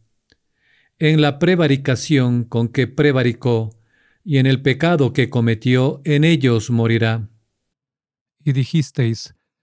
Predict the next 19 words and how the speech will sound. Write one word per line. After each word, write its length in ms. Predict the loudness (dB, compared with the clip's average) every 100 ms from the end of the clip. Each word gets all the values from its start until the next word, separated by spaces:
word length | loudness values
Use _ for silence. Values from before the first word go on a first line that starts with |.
| _ -6
"La 160 | -4
conducta 760 | -2 -2 -2 -4 -4 -4 -2 -2
del 320 | -4 -4 -6
Señor 520 | -6 -4 -2 -2 -2
no 260 | -2 0 0
es 160 | -2 -4
justa". 680 | -4 -2 -4 -2 0 0 -8 _ _ _ _ _ _ _ _ _
Oye 300 | -4 0 0
pues, 340 | 0 -2 -2 -4
casa 400 | -2 -2 -2 -2
de 160 | -2
Israel, 680 | -2 -2 -2 -2 -2 -4 -10 _ _ _ _ _ _ _ _
¿por 180 | -4 0
ventura 500 | 2 0 2 2 2
mi 120 | 0
conducta 600 | 0 0 2 0 0 -2
no 220 | 0 0 -2
es 140 | -4
justa, 680 | -2 -2 -4 -6 -6 -6